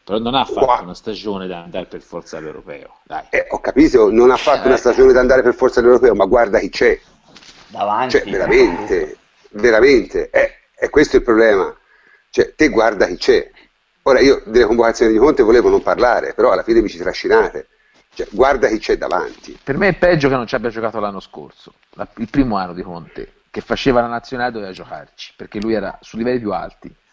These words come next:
Speaker 1: A questo punto, sì, è chiaro, se lo paragoni a Eder, dici, "Mamma mia".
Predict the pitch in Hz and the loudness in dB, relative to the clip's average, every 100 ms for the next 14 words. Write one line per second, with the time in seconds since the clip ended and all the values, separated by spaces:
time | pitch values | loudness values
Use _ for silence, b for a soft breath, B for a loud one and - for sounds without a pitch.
0 | _ _ _ _ _ _ _ - - _ | _ _ _ _ _ _ _ -20 -20 _
1 | _ _ _ _ _ _ _ - 127 123 | _ _ _ _ _ _ _ -8 -4 -4
2 | - 135 131 - 107 95 87 82 - 98 | -6 -8 -8 -8 -6 -6 -6 -10 -12 -14
3 | 76 131 117 90 90 98 98 95 104 101 | -6 0 0 -2 -10 -6 -6 -6 -12 -12
4 | 98 107 101 92 95 87 - 73 - 87 | -12 -10 -12 -12 -14 -16 -20 -20 -18 -14
5 | 87 95 95 101 92 73 | -12 -10 -8 -6 -8 -10